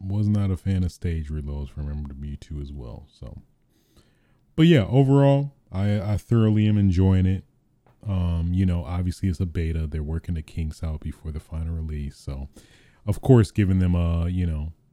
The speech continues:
um, some grace, um, you know, until, until that, until that coveted final release where we get all the maps and get to play everything and, you know,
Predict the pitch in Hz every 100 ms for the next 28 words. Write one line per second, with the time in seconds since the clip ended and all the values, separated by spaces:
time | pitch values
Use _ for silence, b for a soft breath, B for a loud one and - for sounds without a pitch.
0 | - 80 78 76 - 101 92 82 76 78
1 | - - _ _ _ _ - 78 73 71
2 | 69 67 64 - _ _ _ _ _ _
3 | 87 64 80 80 - 87 80 78 73 _
4 | b b b b b b b b b b
5 | b 92 - 123 113 117 117 - 107 98
6 | - 120 113 110 - 123 120 120 104 -
7 | 117 117 113 110 110 107 95 82 - 87
8 | 90 87 95 98 101 92 92 92 95 90
9 | - 82 85 78 - 95 92 90 107 101
10 | 101 - 98 98 101 87 82 73 - 73
11 | _ 92 76 57 -